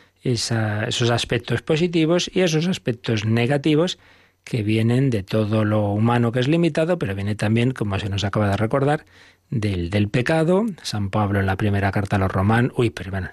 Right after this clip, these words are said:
no, de primera no hay más que una, la carta a los romanos, quería decir, en el capítulo primero, pues, eh, pone estas palabras que aquí recoge la Lumen Gentium, de cómo los hombres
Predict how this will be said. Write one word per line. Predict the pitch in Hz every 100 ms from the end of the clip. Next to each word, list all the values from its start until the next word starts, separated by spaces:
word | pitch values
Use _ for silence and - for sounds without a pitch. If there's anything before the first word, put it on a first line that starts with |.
| -
no, | 95 90
de | 90
primera | 95 101 98
no | 98
hay | 95
más | 98
que | - 127
una, | 101
la | 80 95
carta | - 120 107
a |
los | 107
romanos, | 107 113 123 110
quería | 113 110
decir, | 107 120
en | 110
el | 101
capítulo | 95 107 113 110
primero, | 120 123 120 127 - - - - _
pues, | - 117 101 95 - - _
eh, | - 101 101 -
pone | - 113
estas | 110 113 -
palabras | 110 110 123 135 -
que |
aquí | 101 107
recoge | 101 117 113 113
la | 98
Lumen | 104 107 107 104 95
Gentium, | 139 147 131 147 165 180 - - - _
de | 113 98
cómo | 110 104 104 104 98 - -
los | 98 123
hombres | 117 113 120 120 -